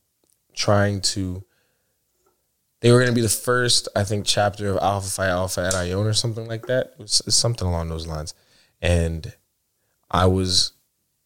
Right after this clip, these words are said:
somebody they wanted to do it with them, but I was like,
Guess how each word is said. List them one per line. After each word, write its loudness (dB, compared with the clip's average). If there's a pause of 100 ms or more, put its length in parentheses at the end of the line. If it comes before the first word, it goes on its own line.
(100)
somebody 4
they 0
wanted -2
to -8
do -14
it -20
with 2
them, 0
but -2
I 0
was -4
like, -8